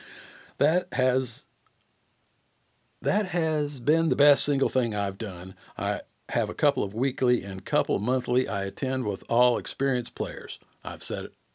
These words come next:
over and over, always try to peop-, play with people better than you. And he's doing it. Well, maybe he's not doing it right now, but, uh, let's see. Figured out if I learned to chop early on, I was always welcome as a beginner.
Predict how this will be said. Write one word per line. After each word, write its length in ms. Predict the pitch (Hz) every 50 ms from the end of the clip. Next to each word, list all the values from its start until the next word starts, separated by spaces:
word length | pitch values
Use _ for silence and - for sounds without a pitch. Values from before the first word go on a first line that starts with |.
| _ _ _ _ _ _ _ -
over 180 | 110 117 123 123
and 80 | 123
over, 240 | 113 101 98 101 98 - - _ _
always 280 | - 107 107 107 113 -
try 200 | - 117 104 104
to 80 | 101 -
peop-, 240 | - 107 98 - - _ _ _
play 360 | - - 147 151 147 139 127
with 180 | 131 147 135 -
people 260 | 117 110 104 117 113
better 260 | 104 104 101 95 101
than 200 | 98 92 104 107
you. 280 | 113 143 160 131 - - _ _ _ _ _ _ _ _ _
And 100 | - 92
he's 200 | 90 87 85 -
doing 260 | - 90 85 80 80
it. 140 | 80 80 - _ _ _ _ _ _ _ _ _ _ _
Well, 180 | - 82 - - _ _ _ _ _
maybe 180 | - 110 107 101
he's 80 | 104 107
not 180 | 113 - -
doing 140 | 120 131 110
it 40 | 95
right 300 | 101 101 107 - - -
now, 300 | 110 127 117 78 80 -
but, 160 | - - - - - - - - - - - - - - - - - - -
uh, 220 | 135 143 139 139 135
let's 180 | 143 151 147
see. 180 | - 156 139 110
Figured 300 | - - 165 160 160 139
out 300 | 135 135 135 151 147 - _ _ _ -
if 160 | 123 123 -
I 120 | 117 107
learned 320 | 107 107 135 165 175 165 135
to 60 | 98
chop 360 | - - 156 139 135 - -
early 300 | - 123 127 123 110 101
on, 280 | 110 123 123 117 113 113
I 100 | 107 104
was 160 | 101 92 80 -
always 440 | - 107 104 104 113 123 120 120
welcome 380 | 98 92 90 87 - - 92 92
as 200 | 90 87 87 95
a 60 | 85
beginner. 480 | 90 101 98 98 95 85 80 80 85